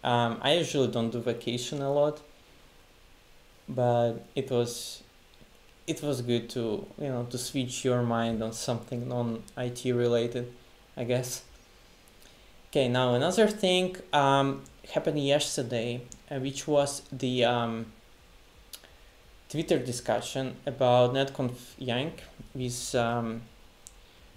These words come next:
well, the people who were involved were me, um,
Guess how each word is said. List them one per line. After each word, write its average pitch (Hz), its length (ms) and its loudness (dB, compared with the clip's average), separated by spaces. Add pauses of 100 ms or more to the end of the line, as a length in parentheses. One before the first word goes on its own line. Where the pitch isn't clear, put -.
(120)
well, 147 340 8 (500)
the 131 280 8
people 180 340 4
who 180 140 2
were 143 180 6
involved 131 640 4
were 117 520 2
me, 156 460 -2 (800)
um, 113 600 -2